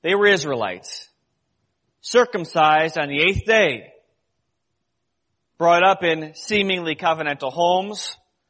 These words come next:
whether the covenant had been broken by their parents' unbelief, don't know. These were Israelites,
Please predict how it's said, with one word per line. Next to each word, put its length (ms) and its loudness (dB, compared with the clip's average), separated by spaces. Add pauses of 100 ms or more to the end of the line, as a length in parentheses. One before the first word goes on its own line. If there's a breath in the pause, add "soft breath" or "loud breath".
(120)
whether 240 -14
the 100 -14
covenant 360 -4
had 100 -12
been 160 -8
broken 320 -4
by 120 0
their 100 -4
parents' 340 -6
unbelief, 480 -6 (420)
don't 140 -10
know. 300 0 (1900)
These 220 -8
were 100 -4
Israelites, 880 -6